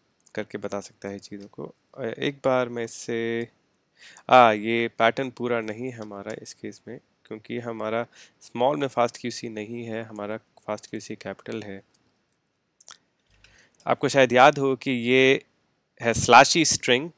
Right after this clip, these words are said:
जो हमने कल गु-, ग्रूवी में करा था, तो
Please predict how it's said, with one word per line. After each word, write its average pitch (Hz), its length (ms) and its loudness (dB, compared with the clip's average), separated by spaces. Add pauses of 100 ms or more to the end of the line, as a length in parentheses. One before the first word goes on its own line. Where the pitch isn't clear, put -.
जो 127 100 -2
हमने 120 220 -6
कल 123 240 -2
गु-, 123 260 -6
ग्रूवी 120 440 -4
में 135 140 -4
करा 107 220 -4
था, 110 180 -6 (680)
तो 110 480 -4